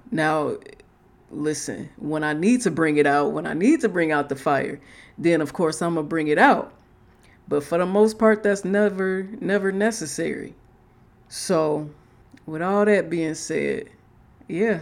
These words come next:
I didn't, I didn't have much else to talk about, much to say besides what I feel about you, what I think about you.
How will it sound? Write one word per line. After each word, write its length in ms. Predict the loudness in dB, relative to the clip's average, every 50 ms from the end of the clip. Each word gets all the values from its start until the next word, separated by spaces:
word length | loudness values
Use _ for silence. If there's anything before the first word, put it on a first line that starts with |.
| -8 -6
I 140 | -4 0 2
didn't, 340 | 2 2 2 0 -2 -4 -4
I 160 | -4 -2 -2
didn't 220 | 0 -2 -2 -2
have 360 | -2 -2 0 0 0 0 -2
much 460 | -4 -4 -2 -2 -2 -2 -4 -12 -16 -18 -20 _ _ _ -20 _ _ -2
else 280 | -2 0 0 -2 -4 -8
to 340 | -6 -4 0 0 0 0 -2 -6
talk 300 | -8 -6 -4 -4 -4 -6
about, 400 | -8 -6 -4 -2 -2 -2 -2 -4
much 320 | -4 -4 -4 -4 -6 -8 -10
to 120 | -10 -10 -10
say 360 | -8 -4 2 2 2 2 2
besides 840 | -2 -4 -8 -8 -4 -2 0 2 2 2 0 0 -4 -6 -12 -20 -20 _ _ _ _ _ _ _ -20 -12
what 160 | -6 -2 -2
I 80 | -2 -2
feel 240 | 0 0 0 0 0
about 380 | 0 0 0 0 0 -2 -2
you, 180 | -2 -2 -2 -2
what 220 | -4 -2 -2 -2
I 80 | -2 -2
think 220 | -4 -4 -4 -4
about 380 | -4 -4 -4 -4 -4 -4 -4 -4
you. 240 | -4 -2 -4 -6